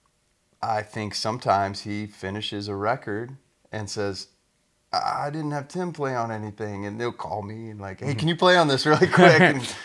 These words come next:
Speaker 2: Just for the,
Speaker 1: "Sure,
Speaker 2: the
Speaker 1: man."
Speaker 2: principle of the thing.
Speaker 1: Yeah, the principle and just love. I
Speaker 2: Yeah.
Speaker 1: mean,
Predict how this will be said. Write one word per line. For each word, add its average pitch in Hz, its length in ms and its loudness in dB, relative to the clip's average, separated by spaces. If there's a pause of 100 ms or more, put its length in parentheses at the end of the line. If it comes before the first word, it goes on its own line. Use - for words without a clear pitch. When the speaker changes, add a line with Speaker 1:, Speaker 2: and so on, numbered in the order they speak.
Speaker 2:
Just 139 180 2
for 143 80 2
the, 117 160 8
Speaker 1:
"Sure, 427 340 4
Speaker 2:
the 160 240 -2
Speaker 1:
man." - 120 -14
Speaker 2:
principle 107 420 4
of 104 100 0
the 110 60 -2
thing. 143 120 4
Speaker 1:
Yeah, 226 240 8
the - 80 0
principle 180 580 -2
and 156 100 -2
just 143 260 -4
love. 101 500 0 (140)
I 127 80 -6
Speaker 2:
Yeah. 98 180 -2
Speaker 1:
mean, 117 240 -8